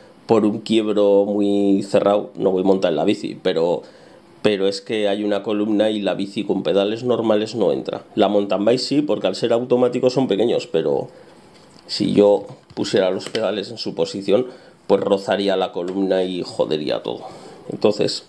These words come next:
es lo que llevo, pedales plegables. Empezamos bien. Vale.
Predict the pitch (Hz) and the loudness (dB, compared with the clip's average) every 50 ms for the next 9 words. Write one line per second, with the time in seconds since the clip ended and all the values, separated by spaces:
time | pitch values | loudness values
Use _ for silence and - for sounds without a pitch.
0 | - - - - - - 110 104 - 98 78 - 73 - - - - - - - | -20 -20 -20 -20 -2 -2 -2 -2 0 -6 -4 -4 -6 -6 -8 -10 -14 -18 -4 0
1 | 104 92 90 90 85 - - - 52 52 - - - - - - - - - - | 2 2 2 2 0 -2 -4 -6 -4 -4 -4 -4 -6 -8 -8 -10 -10 -12 -16 -20
2 | _ - _ - _ _ _ - - - - _ _ _ _ _ _ _ _ _ | _ -20 _ -20 _ _ _ -14 -14 -14 -14 _ _ _ _ _ _ _ _ _
3 | - - _ _ _ _ _ _ _ _ _ _ _ _ - - - - - _ | -16 -16 _ _ _ _ _ _ _ _ _ _ _ _ -20 -20 -20 -20 -20 _
4 | - - 98 98 98 - - 117 101 107 120 117 123 110 87 71 60 - - - | -2 -2 -2 0 -2 0 2 2 2 2 0 0 -2 -4 -2 -2 -4 -4 -8 -14
5 | - - - - - - - - - - - - - - - - - - - - | -16 -18 -20 -20 -20 -20 -20 -20 -20 -20 -20 -20 -20 -20 -20 -20 -20 -20 -20 -20
6 | - _ - - - - - - _ - - - - - - - - - - _ | -20 _ -20 -20 -20 -20 -20 -20 _ -20 -20 -20 -20 -20 -20 -20 -20 -20 -20 _
7 | - - - - - - - _ - - - - - - - - - _ _ - | -20 -20 -20 -20 -20 -20 -20 _ -20 -20 -20 -20 -20 -12 -12 -12 -12 _ _ -20
8 | - _ _ _ _ - - - - - - - - | -20 _ _ _ _ -20 -20 -16 -12 -10 -10 -10 -10